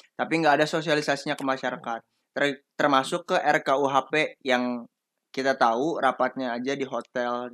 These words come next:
secara tertutup gitu. Nah, eh, balik lagi ke yang tadi.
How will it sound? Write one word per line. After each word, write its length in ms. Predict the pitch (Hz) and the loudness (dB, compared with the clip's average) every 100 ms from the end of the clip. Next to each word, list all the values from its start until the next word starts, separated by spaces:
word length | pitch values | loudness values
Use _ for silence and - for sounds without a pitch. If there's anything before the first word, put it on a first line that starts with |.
| 123 | -12
secara 340 | - 123 120 | -4 -2 -2
tertutup 480 | 120 117 117 - - | -4 -6 -10 -8 -14
gitu. 240 | - - - _ _ _ _ _ _ _ | -14 -18 -20 _ _ _ _ _ _ _
Nah, 160 | 120 117 - _ _ - | -6 -6 -8 _ _ 0
eh, 380 | 135 139 131 131 - _ _ _ _ _ _ _ _ - | 6 8 8 4 0 _ _ _ _ _ _ _ _ -18
balik 220 | - 135 139 | -2 0 2
lagi 120 | 131 | 2
ke 40 | 139 | 2
yang 80 | 123 | 0
tadi. 240 | 120 120 | -2 -4